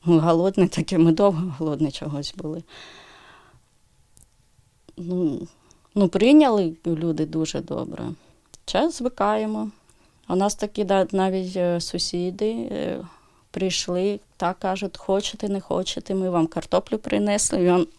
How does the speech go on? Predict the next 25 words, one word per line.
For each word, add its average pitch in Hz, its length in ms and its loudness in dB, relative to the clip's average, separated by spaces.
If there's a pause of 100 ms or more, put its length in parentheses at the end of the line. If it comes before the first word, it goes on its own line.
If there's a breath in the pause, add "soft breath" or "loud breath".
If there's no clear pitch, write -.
он 180 160 4
там 170 240 4
огород, 165 480 0 (400 loud breath)
ідіть 175 320 4
с-, - 360 0
завтра, 190 320 0
що - 160 -2
посадили». 160 680 -4 (1040 soft breath)
А 175 80 -4
так - 240 0
садили, 170 500 0
так 170 280 -2
і 208 40 0
в - 80 -4
полі 175 300 2
так 170 180 -6
посадили. 165 680 -4 (1000 loud breath)
«Ти 175 140 -2
ж - 100 -8
хочеш, 196 400 -4
нікого 190 480 -2
хочеш, - 360 -6
йди, 190 380 -4 (160)
бо 190 160 0
треба, 180 440 2